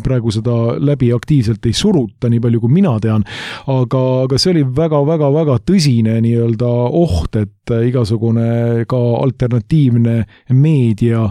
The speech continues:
nagu Objektiiv endast, äh, kahtlemata kujutab enda-, en-, endast, äh, võib, äh,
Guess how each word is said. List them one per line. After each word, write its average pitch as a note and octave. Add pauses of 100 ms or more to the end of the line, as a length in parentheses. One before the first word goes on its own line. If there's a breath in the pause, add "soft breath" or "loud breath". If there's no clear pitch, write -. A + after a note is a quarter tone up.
nagu B2
Objektiiv A#2+
endast, A2+
äh, A#2+
kahtlemata A#2+
kujutab C#3
enda-, B2
en-, C#3
endast, B2 (400 loud breath)
äh, C3 (560)
võib, D3
äh, C3+